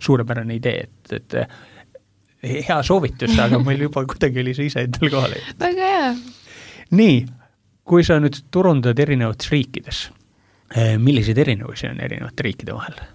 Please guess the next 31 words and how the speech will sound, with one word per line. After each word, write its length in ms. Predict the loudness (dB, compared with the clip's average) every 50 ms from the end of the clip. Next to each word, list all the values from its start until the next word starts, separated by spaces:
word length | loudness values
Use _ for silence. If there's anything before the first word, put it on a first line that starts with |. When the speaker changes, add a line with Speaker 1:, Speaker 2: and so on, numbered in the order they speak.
| _ _ _ _ _ _ _ _ -4
Speaker 1:
Ke-, 180 | -2 -2 -2 0
no 100 | -2 0
kui 160 | 2 2 2 2 0 0
mingeid 240 | 2 2 2 2 0
eriti 220 | -2 -2 -4 -6 -6
kontrastseid, 640 | -6 -6 -4 -2 0 0 0 0 -2 -2 -2 -2 -2
huvitavaid 720 | -2 -2 0 0 0 -2 -2 -2 -2 -2 0 0 0 0
e-, 120 | 0 0 0
erinevusi 640 | 0 0 0 0 -2 -2 -2 -2 -2 -2 -2 -2 -4 -4 -4 -12 -18 -18 -16 -8 -4
või 180 | 0 0 0 0
siis 260 | 0 0 0 0 0 2
see, 180 | 2 2 0
et 120 | 0 -2 -4
mis 160 | -4 -2 -2
on, 140 | -2 -2 -2 -4 -4 -4
mis 160 | -4 -4 -4
on 80 | -4 -2
sarnane, 460 | 0 0 0 0 -4 -8 -12 -18 -20 -20
eks 160 | -20 -20 -20 -18
ole. 140 | -18 -18
Et 140 | -12 -4 0
alustame 360 | 2 2 2 0 0 -2 0
sellest, 320 | 0 0 -2 -2 -6 -6 -8
et 120 | -10 -10 -12 _ _ _ -20 -20 -20 -10 -4
Eesti 420 | -2 0 0 0 -2 -2 -2 0 0 0
versus, 480 | 0 -2 -2 -4 -4 -4 -4 -4 -4 -6 -8 -8 -10 -8 -6
äh, 140 | -6 -6 -6 -8 -12 -16 _ _ _ _ -6
kõige 240 | -2 0 0 2 2
imelikum 540 | 2 2 2 2 0 -2 -2 0 0 0 2
teine 240 | 2 4 4 4 2
riik 220 | 2 0 -2 -4